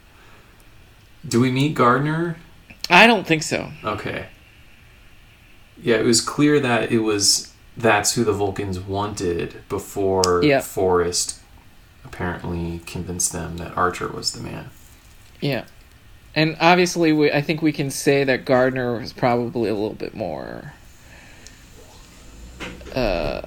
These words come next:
Speaker 2: or less cowboy
Speaker 1: Mm-hmm.
Speaker 2: than Archer.
Speaker 1: Yeah, well,
Speaker 2: Probably would have done things differently.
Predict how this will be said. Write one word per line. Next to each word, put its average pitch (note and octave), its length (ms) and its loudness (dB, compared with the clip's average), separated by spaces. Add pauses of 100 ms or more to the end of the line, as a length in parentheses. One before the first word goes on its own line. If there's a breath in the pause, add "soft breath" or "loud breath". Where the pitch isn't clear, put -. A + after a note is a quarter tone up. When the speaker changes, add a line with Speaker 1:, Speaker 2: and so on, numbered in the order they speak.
Speaker 2:
or C#3 240 4
less D#3+ 420 8
cowboy G3 640 4 (480)
Speaker 1:
Mm-hmm. G2 280 -4 (500)
Speaker 2:
than G3+ 140 4
Archer. A#3 460 2 (2000 loud breath)
Speaker 1:
Yeah, G3+ 260 2
well, G3 200 0
Speaker 2:
Probably E3+ 460 4
would D#3 140 4
have D3 100 0
done D3+ 200 2
things D3 200 -2
differently. E3 460 -4